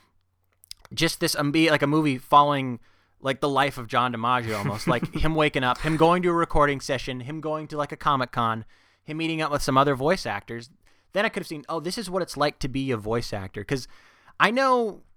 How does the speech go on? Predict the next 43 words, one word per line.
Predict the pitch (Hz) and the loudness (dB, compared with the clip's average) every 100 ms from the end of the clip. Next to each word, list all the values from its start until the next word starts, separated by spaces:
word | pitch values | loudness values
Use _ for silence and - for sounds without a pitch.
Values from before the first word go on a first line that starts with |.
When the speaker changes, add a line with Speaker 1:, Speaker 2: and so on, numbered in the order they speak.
| _ | _
Speaker 1:
you | 175 | -6
know, | 170 | -4
voice | 151 190 190 | 0 0 2
actors, | 190 185 170 - | 0 -2 -8 -12
I, | - - 90 143 160 185 | -14 -12 -8 -4 -2 0
I, | 190 185 | 2 0
I, | 185 - - | 0 -10 -4
I | 175 | 0
know | 190 190 | 2 2
these | 190 - | -2 2
people. | 190 180 180 175 165 | 2 4 2 0 0
I, | 156 151 139 - _ - - - _ _ - | -2 -4 -8 -18 _ -20 -20 -20 _ _ -2
I've, | 147 135 - | 0 0 -2
I'm | 147 | -2
familiar | 156 165 175 | 0 2 2
with | 165 - | 2 0
their | 156 | -4
characters. | - 160 165 139 135 120 | -2 -4 -4 -8 -8 -6
I | |
would | 160 311 | -4 -4
have | 240 | -6
liked | 190 | -6
to | 180 | -8
see | - 196 | -6 -4
what | 180 175 - _ - _ - | -2 -4 -12 _ -20 _ -10
their, | 135 151 165 | 4 4 6
uh, | 131 | 2
voice | 131 151 175 | 6 4 6
actor's | 139 - 117 | 2 0 2
life | 143 131 | 2 2
is | 101 | -4
like. | 101 104 | -4 0
I | 143 | 0
don't | 160 | 0
know. | |
Maybe | 120 135 | -4 -6
that's | 160 156 | -6 -8
just | - 156 143 | -10 -10 -8
me, | 147 180 202 - - _ _ _ _ | -8 -8 -12 -16 -20 _ _ _ _
but | 139 | -4
I | 139 | -4
feel | - 180 | -2 -2
like | 156 - | -4 -10